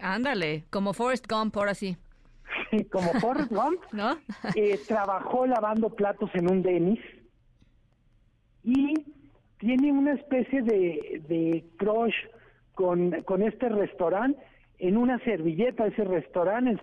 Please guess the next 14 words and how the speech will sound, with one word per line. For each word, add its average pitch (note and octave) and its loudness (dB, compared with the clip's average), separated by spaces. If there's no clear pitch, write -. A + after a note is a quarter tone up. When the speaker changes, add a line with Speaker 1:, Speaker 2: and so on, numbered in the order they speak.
Speaker 2:
es-, - -4
escribió G#3 0
el E3+ 4
esquema A3 2
de G3 0
su F3+ -6
primer F#3 0
microprocesador. F3 -2
Y F#3 0
ahora A3+ 0
es, G#3+ 0
con G3 0
lo, F#3+ -2
tan G3 2